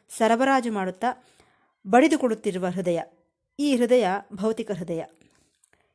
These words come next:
ಇನ್ನೊಂದು ಹೃದಯವಿದೆ, ಅದೇ ಆಧ್ಯಾತ್ಮಿಕ ಹೃದಯ. ಇವೆರಡಕ್ಕೂ ಇರುವ ವ್ಯತ್ಯಾಸವನ್ನು ಗಮನಿಸಿ." ಆದರೆ ನಮ್ಮ ದೇಹದಲ್ಲಿ ಬಡಿದುಕೊಳ್ಳುತ್ತಿರುವ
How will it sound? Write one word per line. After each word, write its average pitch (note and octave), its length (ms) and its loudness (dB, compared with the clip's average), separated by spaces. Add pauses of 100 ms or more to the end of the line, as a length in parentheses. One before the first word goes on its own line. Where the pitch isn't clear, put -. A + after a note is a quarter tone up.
(220)
ಇನ್ನೊಂದು D4 420 6
ಹೃದಯವಿದೆ, F#3+ 880 -2
ಅದೇ G#3+ 280 0
ಆಧ್ಯಾತ್ಮಿಕ G#3+ 800 -6
ಹೃದಯ. E3 340 -8 (600)
ಇವೆರಡಕ್ಕೂ C#4+ 580 4
ಇರುವ C4+ 280 2
ವ್ಯತ್ಯಾಸವನ್ನು G#3 600 -4
ಗಮನಿಸಿ." E3+ 640 -12 (380)
ಆದರೆ E3+ 640 -6 (100)
ನಮ್ಮ A#3 260 0
ದೇಹದಲ್ಲಿ B3+ 560 2
ಬಡಿದುಕೊಳ್ಳುತ್ತಿರುವ G3+ 840 -4